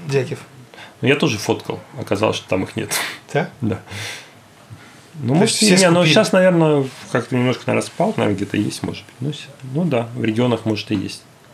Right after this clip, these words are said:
Speaker 2: Семьдесят тысяч не у каждого есть, шестьдесят.
Speaker 1: Шестьдесят тысяч, да, стоит?
Speaker 2: По-моему,
Speaker 1: Хрень.
Speaker 2: да.
Speaker 1: И игры по четыре косаря.
Speaker 2: По пять.
Speaker 1: Ебать. Просто пять косарей.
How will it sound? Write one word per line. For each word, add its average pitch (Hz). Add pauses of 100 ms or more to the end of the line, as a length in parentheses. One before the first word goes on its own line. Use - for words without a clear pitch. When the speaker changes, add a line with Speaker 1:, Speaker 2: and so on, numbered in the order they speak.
(220)
Speaker 2:
Семьдесят 104
тысяч -
не 98
у -
каждого 98
есть, -
шестьдесят. - (140)
Speaker 1:
Шестьдесят 143
тысяч, 185
да, 151
стоит? 147 (540)
Speaker 2:
По-моему, 95
Speaker 1:
Хрень. 92
Speaker 2:
да. 104 (1080)
Speaker 1:
И 165
игры 131
по 131
четыре 127
косаря. 123 (380)
Speaker 2:
По -
пять. - (460)
Speaker 1:
Ебать. 147 (1120)
Просто 165
пять 180
косарей. 165